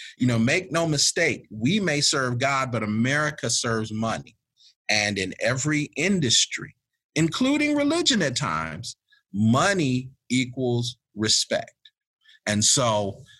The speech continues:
you've got two issues to look at. How do you value the damages of two hundred and forty-six years of slavery and then another hundred and,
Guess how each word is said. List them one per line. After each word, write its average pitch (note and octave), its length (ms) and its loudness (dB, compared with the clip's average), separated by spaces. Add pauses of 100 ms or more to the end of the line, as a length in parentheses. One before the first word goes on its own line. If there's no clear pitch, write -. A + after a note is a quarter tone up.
(140)
you've A#2 260 2
got B2 320 0
two F3+ 200 2
issues D#3+ 380 0
to E3+ 100 -4
look B2 220 0
at. G#2 140 0
How D#3+ 380 0
do D3 160 0
you A#2+ 420 2 (200)
value A#2 800 0 (400)
the B2 160 0
damages B2+ 1080 0 (280)
of G2 560 0 (840)
two F3 240 6
hundred C3+ 540 2
and A#2 260 -2
forty-six C3+ 600 0
years B2 200 0
of A2+ 100 0
slavery A#2+ 580 0
and A2+ 80 0
then G#2+ 100 0
another A2+ 280 -2
hundred A#2+ 340 -2
and, G#2 280 -4